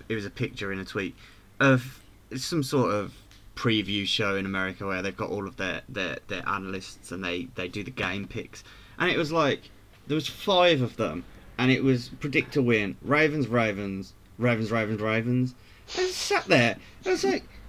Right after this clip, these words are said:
"What's, what have they done? What have they actually done that, that, that makes them this, this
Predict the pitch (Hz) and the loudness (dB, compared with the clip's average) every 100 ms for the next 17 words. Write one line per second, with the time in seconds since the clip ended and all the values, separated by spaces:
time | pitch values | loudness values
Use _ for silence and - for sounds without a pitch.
0 | - - - - 427 523 - - - - | -18 -18 -20 -10 -6 -4 -4 -8 -12 -12
1 | - - - 143 233 415 - 359 - 196 | -18 -18 -8 0 0 0 6 6 8 8
2 | 226 95 95 - - 180 - 349 330 240 | 8 6 -2 -10 0 2 2 -2 0 0
3 | - 220 - - 226 214 180 190 175 98 | 2 -2 -2 -4 -2 -2 -4 4 4 4
4 | 80 113 - - - - - - - 165 | -4 -12 -16 -16 -18 -20 -20 -20 2 4
5 | - - 175 - - - - - - 135 | 4 2 -2 -2 -16 -18 -16 -18 -10 -2
6 | 151 170 165 143 - 156 151 - - - | 0 2 0 0 -2 0 0 -2 -4 -4
7 | 139 139 | -2 -4